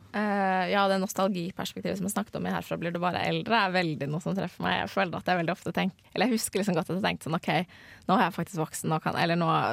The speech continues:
da jeg var åtte år, liksom, at nå må jeg slutte å leke med det og det», og sånne ting selvfølgelig. Og så er det alltid nye sann-, eller ting man innser nå som er annerledes. Jeg er jo glad for at jeg blir eldre, men det er også noen ting man,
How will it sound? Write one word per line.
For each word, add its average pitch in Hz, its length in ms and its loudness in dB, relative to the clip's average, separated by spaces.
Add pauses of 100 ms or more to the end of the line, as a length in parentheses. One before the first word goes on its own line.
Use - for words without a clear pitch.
(160)
da 175 180 4
jeg 175 140 4
var - 100 0
åtte - 240 0
år, - 140 2
liksom, 185 240 0
at 160 80 -2
nå 165 100 2
må 160 140 2
jeg - 80 -4
slutte 196 240 -2
å 180 80 4
leke 165 260 -2
med 165 80 4
det 143 140 4
og 147 100 2
det», 131 100 4 (120)
og - 280 -2 (200)
sånne 190 240 2
ting 170 80 0
selvfølgelig. 180 400 2
Og - 80 0
så 185 100 4
er 180 80 2
det 185 80 6 (140)
alltid 202 320 2
nye 185 240 0
sann-, - 260 -2
eller 170 240 -2
ting 170 220 -2
man 175 100 -4
innser 170 380 -2
nå - 80 -2 (100)
som 160 160 -2
er 185 160 -4
annerledes. 180 400 0
Jeg 190 80 4
er 196 80 2
jo 214 140 -2
glad 156 160 -4
for - 160 -2
at - 100 -4
jeg 170 140 -2
blir 175 100 0
eldre, 170 300 -2
men 170 100 0
det 170 80 0
er 165 80 -4
også 180 160 -2
noen 175 160 -2
ting 160 160 -2
man, 165 140 0